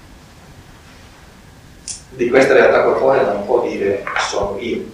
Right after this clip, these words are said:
soltanto in minima parte. Se, se fa, eh, decenni e decenni di cammino interiore, che riesce a modificare in qualche modo anche il funzionare del corpo fisico, che in misure minime ma è possibile,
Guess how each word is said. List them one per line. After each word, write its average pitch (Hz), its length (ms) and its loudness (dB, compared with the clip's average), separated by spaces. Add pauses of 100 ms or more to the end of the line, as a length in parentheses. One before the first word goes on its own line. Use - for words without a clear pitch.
(460)
soltanto 131 480 2
in 143 60 -4
minima 135 260 -2
parte. - 380 -2
Se, 123 340 0 (140)
se 117 220 -2
fa, - 720 4
eh, - 400 0
decenni - 420 6
e 131 40 4
decenni 135 380 4
di 123 60 0
cammino 156 300 2
interiore, 127 720 4
che 123 120 2
riesce 131 380 4
a - 100 4
modificare - 720 2
in 123 80 2
qualche 127 200 4
modo 135 320 6
anche - 680 2 (640)
il 123 200 0
funzionare 143 600 4
del - 120 4
corpo - 240 0
fisico, - 380 -10
che - 300 -8 (400)
in 117 200 -4
misure 120 800 2
minime 156 440 0
ma - 240 -2
è - 20 -4
possibile, - 460 -8